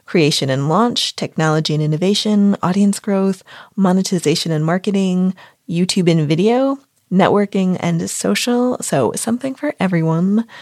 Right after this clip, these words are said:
There's gonna be plenty of parties and opportunities to meet new podcasters and win some really cool gear. And you'll have the opportunity to attend the conference for free. That is because I am giving away two general admission tickets,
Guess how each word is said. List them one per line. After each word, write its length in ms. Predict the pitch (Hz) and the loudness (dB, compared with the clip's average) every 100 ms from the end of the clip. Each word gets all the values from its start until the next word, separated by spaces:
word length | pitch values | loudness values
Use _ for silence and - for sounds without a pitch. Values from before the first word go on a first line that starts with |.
| - - | -20 -6
There's 240 | - 190 180 | 2 2 4
gonna 160 | 185 | 2
be 200 | 170 160 | 2 0
plenty 460 | 143 - 262 262 233 | -2 -4 -4 0 2
of 180 | 170 - | 2 0
parties 480 | - 247 233 233 233 | 0 2 4 2 2
and 140 | 180 | 0
opportunities 800 | - 185 185 - 185 185 170 185 | 0 -2 -4 0 0 2 0 -2
to 140 | - 165 | -4 -2
meet 220 | 160 - | -2 0
new 140 | 165 | -2
podcasters 840 | 156 - 240 247 233 - 226 220 226 - | -2 -4 -4 -2 -2 0 0 0 0 0
and 280 | 143 151 | 0 2
win 160 | 160 156 | 0 0
some 240 | - 156 | -2 -2
really 180 | 165 165 | -2 -2
cool 240 | 160 160 160 | -2 -2 -2
gear. 500 | 180 220 214 214 208 - - - - _ | 0 2 2 2 -2 -10 -20 -20 -20 _
And 480 | 208 196 190 190 185 | 0 2 4 2 0
you'll 260 | 180 175 202 | 0 2 2
have 160 | 214 | 0
the 120 | 190 - | 0 -2
opportunity 680 | 170 190 - 160 165 196 202 | -2 -2 -4 -4 -4 -4 -6
to 420 | - 180 180 - | -4 -2 -4 -4
attend 400 | 196 - 220 254 | -6 -2 0 0
the 40 | 277 | 0
conference 520 | - 320 339 330 - | -2 0 0 -2 -2
for 180 | - 339 | -2 -2
free. 460 | - 349 339 269 | -2 -2 0 0
That 220 | 214 240 285 | 2 2 0
is 140 | 277 | -4
because 420 | 269 269 254 247 - | -4 0 2 2 2
I 100 | 220 | 2
am 180 | 214 | 4
giving 280 | 202 202 208 | 2 2 2
away 320 | 170 156 165 - - - _ - | 2 2 0 -4 -14 -20 _ -8
two 360 | - 269 277 - | -2 2 2 0
general 340 | 202 180 170 | 0 2 2
admission 500 | - 165 156 - 151 | 2 0 0 -2 -2
tickets, 520 | 165 156 160 190 202 | -4 -4 -2 -2 -4